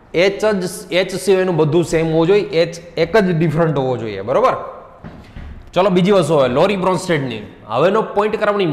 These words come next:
મસ્ત concept જબરજસ્ત. Acetic acid છે, acetic acid, એમાં એચ ટુ ઓ એડ કરીએ એટલે તમને ખબર છે કે આનું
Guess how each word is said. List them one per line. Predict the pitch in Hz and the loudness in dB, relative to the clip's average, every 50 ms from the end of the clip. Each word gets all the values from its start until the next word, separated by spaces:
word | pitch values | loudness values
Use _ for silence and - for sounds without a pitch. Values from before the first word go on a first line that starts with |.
| 135 143 | 0 0
મસ્ત | 170 165 - - 147 - - - | -2 -2 -2 -6 -8 -8 -6 -4
concept | 151 156 165 160 175 180 151 147 135 | -4 -2 -2 -2 -2 -2 -2 -4 -6
જબરજસ્ત. | 120 135 135 156 135 120 117 107 95 - - - - - - - - - - - - - - - - - - - - - - - - - - - - - - - - - - - - | -4 -4 -2 -2 -2 -2 -4 -6 -8 -12 -16 -20 -20 -20 -20 -20 -20 -20 -20 -20 -20 -20 -20 -20 -20 -20 -20 -20 -20 -20 -20 -20 -20 -20 -20 -20 -20 -20 -20 -20 -20 -20 -18 -8 -2
Acetic | 175 202 208 208 - - 254 233 214 208 - - | 0 0 0 2 2 2 2 2 0 0 -2 -2
acid | 226 208 190 - 214 202 190 170 | -2 -2 0 0 0 0 2 2
છે, | - 233 233 196 | 2 2 2 2
acetic | 175 160 165 175 160 156 170 143 | 2 0 0 -2 0 0 0 0
acid, | 147 147 143 143 151 151 170 180 196 - - - - - - - - - | 0 -2 -2 -2 -2 -4 -4 -4 -6 -8 -12 -16 -18 -20 -20 -20 -16 -10
એમાં | - 156 165 185 196 180 - - | -6 -2 -2 0 -2 -2 -4 -4
એચ | - 170 180 170 - - - | -2 -2 -2 -2 -4 -4 -2
ટુ | 226 240 247 240 | 0 0 2 2
ઓ | 247 226 - | 2 0 0
એડ | - 180 196 196 202 | 0 0 2 2 2
કરીએ | 170 208 208 226 226 185 160 147 139 - - - - - - - - - - - - _ - - - _ _ - - _ _ - - - - - - - - - - - | 2 2 2 4 4 2 2 0 -2 -4 -8 -14 -18 -18 -20 -20 -20 -20 -20 -20 -20 _ -20 -20 -20 _ _ -20 -20 _ _ -20 -20 -20 -20 -20 -20 -20 -20 -20 -12 -8
એટલે | - 151 165 | -4 -4 -2
તમને | 165 190 175 190 196 190 | -2 -2 -2 -2 -2 -2
ખબર | 151 196 202 220 202 | 0 0 2 0 2
છે | 165 196 202 | 0 0 0
કે | - 180 | 0 0
આનું | 175 175 190 | -2 -2 -4